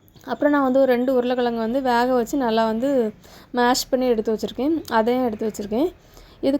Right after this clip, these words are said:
கூடவே நம்ம வந்து அரைச்சி வச்சுருந்த அந்த சோயா. இந்த கட்லெட்டு பார்த்திங்கன்னா கொஞ்சம் சிக்கன் டேஸ்ட்லேயே இருக்கும். ரொம்பவே நல்லாவும் இருக்கும். கண்டிப்பா அந்த ரெசிபி வந்து ட்ரை பண்ணி பாருங்க. ஒரு பெரிய உள்ளி, ஒ-, நமக்கு எந்த அளவுக்கு ப-, மல்லிக்கீரை வேணுமோ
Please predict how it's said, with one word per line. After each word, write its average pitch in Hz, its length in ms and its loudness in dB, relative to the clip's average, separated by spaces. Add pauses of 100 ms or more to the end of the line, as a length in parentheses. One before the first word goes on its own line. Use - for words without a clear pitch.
கூடவே 294 360 4 (100)
நம்ம 254 240 0
வந்து 254 200 0
அரைச்சி 233 240 0
வச்சுருந்த 240 340 -2
அந்த 240 120 0 (100)
சோயா. 208 300 -4 (800)
இந்த 269 180 4 (100)
கட்லெட்டு 277 400 4
பார்த்திங்கன்னா 240 460 0 (340)
கொஞ்சம் 269 420 0
சிக்கன் 285 360 -2
டேஸ்ட்லேயே 233 420 2
இருக்கும். 202 280 -4
ரொம்பவே 254 340 2 (100)
நல்லாவும் 214 420 2
இருக்கும். 196 220 -6 (600)
கண்டிப்பா 262 360 4
அந்த 277 180 2
ரெசிபி 247 320 -2
வந்து 254 180 -2
ட்ரை 226 120 0 (100)
பண்ணி 226 140 -4 (100)
பாருங்க. 208 320 0 (280)
ஒரு 254 140 4 (240)
பெரிய 254 220 2 (160)
உள்ளி, 240 280 0 (720)
ஒ-, 240 180 0
நமக்கு 247 220 -2 (140)
எந்த 247 220 4
அளவுக்கு 254 320 0
ப-, 226 360 0
மல்லிக்கீரை 247 400 2
வேணுமோ 233 220 0